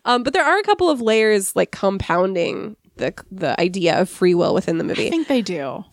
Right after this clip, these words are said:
Speaker 1: They probably do. Um, one, within the Matrix, they definitely aren't free because they don't even know that they're not living in the real world, right? Like, can you be considered free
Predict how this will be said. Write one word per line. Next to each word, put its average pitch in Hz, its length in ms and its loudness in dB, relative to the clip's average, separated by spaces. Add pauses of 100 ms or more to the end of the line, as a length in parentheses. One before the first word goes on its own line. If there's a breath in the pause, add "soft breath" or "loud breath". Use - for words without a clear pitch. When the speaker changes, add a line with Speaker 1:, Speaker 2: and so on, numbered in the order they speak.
(120)
Speaker 1:
They 269 160 6
probably 214 420 4
do. - 120 -2 (500 loud breath)
Um, 233 280 0 (280)
one, 285 640 0
within 302 360 2
the 415 60 4
Matrix, 285 440 2
they 285 160 2
definitely 285 580 2
aren't 233 240 2
free 262 340 0
because 226 280 2
they 285 120 2
don't 339 200 2
even 311 200 2
know 285 140 4
that 240 140 0
they're 226 120 2
not 233 160 2
living 226 220 2
in 214 80 2
the 208 100 2
real 190 280 2
world, 160 320 -4
right? 165 320 -2
Like, 214 160 -2
can 339 320 2
you 320 100 2
be 285 100 0
considered 240 560 0
free 214 480 -2